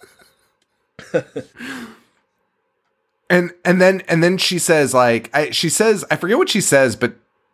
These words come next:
she doesn't respond properly. And he's like, "Listen,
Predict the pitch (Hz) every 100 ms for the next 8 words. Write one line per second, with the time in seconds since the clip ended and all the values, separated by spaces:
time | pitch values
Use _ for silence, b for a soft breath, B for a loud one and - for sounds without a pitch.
0 | _ _ _ _ _ - - - 160 214
1 | 196 147 - 123 117 117 117 - _ _
2 | _ _ _ - 107 - 101 98 101 95
3 | 98 - - _ - 101 95 - -